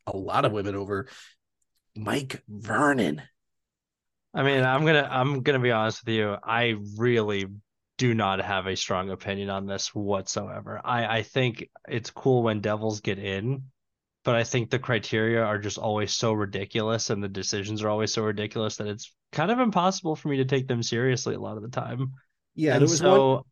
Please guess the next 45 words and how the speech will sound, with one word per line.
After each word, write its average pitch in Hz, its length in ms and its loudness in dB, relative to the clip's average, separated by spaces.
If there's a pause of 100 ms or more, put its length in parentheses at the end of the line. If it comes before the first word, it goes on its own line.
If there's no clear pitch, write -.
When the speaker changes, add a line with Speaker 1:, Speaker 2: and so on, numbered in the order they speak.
Speaker 2:
I 139 80 2
don't 170 180 0
put 196 180 0
too 196 120 2
much 165 260 0
stock 131 340 0
into 113 560 0 (300)
this. - 580 -6 (540)
Speaker 1:
There 151 80 -2
was 151 160 2
one 190 260 4
rumor 135 260 6
that 113 180 -4
Mogilny 120 460 2
continues 107 400 -4
to - 60 -16
be 110 100 -8
denied 101 380 -8
because, 98 540 -10
you 110 120 -8
know, 92 80 -12
he 101 160 -10
is 92 160 -12
Russian 107 460 -2 (420)
Speaker 2:
Yeah. - 280 -8
Speaker 1:
and 101 260 -10
they 117 140 -2
don't 110 160 -4
wanna 98 180 -6
do 113 220 -2
that. 98 180 -6
We're 135 80 6
gonna 165 140 4
see 151 160 2
if 139 80 6
that's - 200 -2
really 104 200 0
true - 200 -2
'cause 101 220 -6
next 123 300 2
year 107 120 2
Pavel 101 360 -4
Datsyuk 101 480 -6
becomes 101 360 -10
eligible. - 540 -12